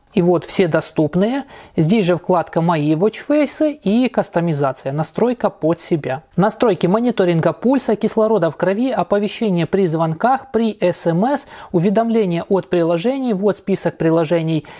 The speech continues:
все, которые на сейчас доступны, плюс есть некоторые приложения из другого списка. Здесь же есть, э, отдых, режим отдыха, будильник, включать экран поднятием руки, то есть жать запястье,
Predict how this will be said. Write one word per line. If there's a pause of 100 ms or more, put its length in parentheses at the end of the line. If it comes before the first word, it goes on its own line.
(280)
все,
которые
на
сейчас
доступны,
плюс
есть
некоторые
приложения
из
другого
списка. (340)
Здесь
же
есть,
э, (100)
отдых,
режим
отдыха,
будильник,
включать
экран
поднятием
руки,
то
есть
жать
запястье,